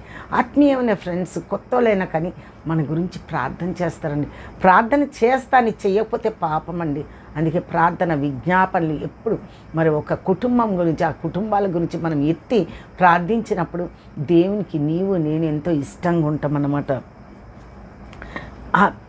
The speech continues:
పక్షిరాజు తన ఆయుష్ని పెంచుకుంటా ఉంటుందండి. మరి పక్షిరాజు నుండి మనం ఇన్ని ఆత్మీయ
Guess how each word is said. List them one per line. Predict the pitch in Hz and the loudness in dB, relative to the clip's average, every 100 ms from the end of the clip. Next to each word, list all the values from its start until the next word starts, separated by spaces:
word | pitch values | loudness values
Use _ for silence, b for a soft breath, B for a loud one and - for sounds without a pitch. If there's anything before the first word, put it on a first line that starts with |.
| - - - - | -20 -20 -10 -8
పక్షిరాజు | 226 - 285 247 190 | -6 -2 2 4 2
తన | 170 170 151 | 0 -2 0
ఆయుష్ని | 160 220 - 202 | 0 0 -2 -2
పెంచుకుంటా | 160 165 156 - - 165 175 | 0 0 0 -2 -2 2 2
ఉంటుందండి. | 160 147 143 139 135 135 B B B B 151 | 2 0 -2 0 2 0 B B B B 2
మరి | 160 | 2
పక్షిరాజు | 160 190 - 277 262 226 185 | 2 -2 0 6 8 8 6
నుండి | 185 170 | 0 2
మనం | 165 160 | 2 2
ఇన్ని | 151 185 294 339 | 0 -2 -6 0
ఆత్మీయ | 226 214 - 202 180 175 | 2 2 0 -2 0 0